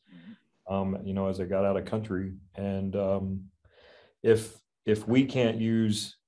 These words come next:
Speaker 2: uh, anything, be it jobs or, or supplies or anything, I'm working with another, enough other N G Os. I know we can hand it off to somebody who can use it, uh, you
Speaker 1: Sure.
Speaker 2: know, whatever it may be. Um,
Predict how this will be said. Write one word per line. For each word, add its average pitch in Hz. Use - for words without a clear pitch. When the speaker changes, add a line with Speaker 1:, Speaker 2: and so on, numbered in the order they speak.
Speaker 2:
uh, 98
anything, 107
be 104
it 104
jobs 107
or, 95
or 101
supplies 104
or 98
anything, 101
I'm 107
working 104
with 101
another, 101
enough 107
other 107
N 101
G 95
Os. 101
I 92
know 98
we 98
can 95
hand 98
it 95
off 95
to 92
somebody 95
who 95
can 98
use 92
it, 90
uh, 90
you 92
Speaker 1:
Sure. 90
Speaker 2:
know, 95
whatever 92
it 92
may 95
be. 95
Um, 90